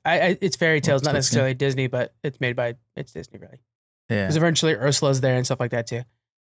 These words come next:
Speaker 2: Yeah, it
Speaker 1: Um,
Speaker 2: was on, uh, A B C.
Speaker 1: Rumpelstiltskin, that actor kills it.
Speaker 2: Yeah.
Speaker 1: He's so good.
Speaker 2: Yeah, I did see, I did see a few episodes. It feels a little more like a, a, like a stage play or like a soap opera, but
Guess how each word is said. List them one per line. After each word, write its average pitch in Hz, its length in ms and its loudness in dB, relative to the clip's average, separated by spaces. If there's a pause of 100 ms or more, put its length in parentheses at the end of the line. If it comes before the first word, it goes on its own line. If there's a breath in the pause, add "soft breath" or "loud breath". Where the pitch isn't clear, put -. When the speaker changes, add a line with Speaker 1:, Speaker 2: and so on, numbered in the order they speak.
Speaker 2:
Yeah, 147 280 4
it - 40 4
Speaker 1:
Um, 127 40 2
Speaker 2:
was 123 180 0
on, 113 200 2
uh, 104 100 0
A 120 120 2
B 113 120 0
C. 107 100 2
Speaker 1:
Rumpelstiltskin, 190 800 2
that 175 320 4
actor 214 560 2 (200)
kills 135 280 0
it. 107 120 -8 (400)
Speaker 2:
Yeah. 107 320 0 (160)
Speaker 1:
He's 139 200 -4
so 123 180 -2
good. 87 240 -8 (100)
Speaker 2:
Yeah, 135 240 -2
I 175 80 2
did 202 220 0
see, 143 300 4
I 131 140 -2
did 247 180 0
see - 140 2
a 123 40 0
few 123 220 2
episodes. 113 440 -2
It 139 120 -4
feels 262 240 2
a 170 60 4
little 131 180 4
more 123 180 4
like 120 240 2
a, 98 300 0 (240)
a, 107 120 -6 (1300)
like 117 180 0
a 117 140 2
stage 139 480 2
play 131 340 4
or 123 240 2
like 117 220 0
a 107 580 2 (240)
soap 120 240 2
opera, 104 380 0 (100)
but 110 240 -2